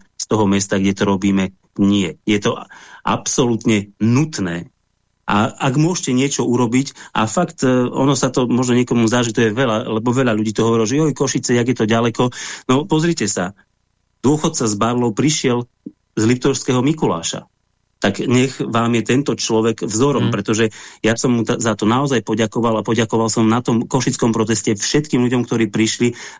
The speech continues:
Speaker 1: lebo oni sú tí hrdinovia. A vďaka nim to celé aj má zmysel. Čiže, e, vyjdite aspoň na ten jeden deň, e,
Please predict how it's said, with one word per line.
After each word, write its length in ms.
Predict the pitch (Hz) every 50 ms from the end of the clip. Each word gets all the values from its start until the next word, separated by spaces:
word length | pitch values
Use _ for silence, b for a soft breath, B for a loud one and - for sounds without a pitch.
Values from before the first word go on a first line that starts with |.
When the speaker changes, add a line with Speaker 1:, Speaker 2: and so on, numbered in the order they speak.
| - 107
Speaker 1:
lebo 240 | 101 107 110 -
oni 380 | - 135 139 147 147 143 143 147
sú 320 | - - - 127 123 123 -
tí 140 | - 117 110
hrdinovia. 640 | 110 127 127 123 135 117 101 92 87 92 92 - B B B B B B
A 240 | 101 101 101 101
vďaka 440 | 101 101 101 107 127 143 147 - 131 107
nim 240 | 107 113 120 123 135
to 380 | - 131 117 104 - 113 107 -
celé 400 | - - 120 113 113 117 120 120 b b b -
aj 140 | - 98 101
má 320 | 101 107 110 113 113 113 -
zmysel. 540 | - 95 110 117 135 147 - - 98 90 90
Čiže, 360 | - - - 104 101 98 107 104
e, 40 | 101 101 B B B B _ 107 101 98 98 98 92
vyjdite 420 | 104 147 165 160 175 165 165 151
aspoň 380 | - 147 143 - - - 151 139
na 140 | 131 127 135
ten 220 | 131 - 139 127 123
jeden 420 | 123 123 127 123 127 120 107 101
deň, 200 | 90 101 98 101 104
e, 60 | 101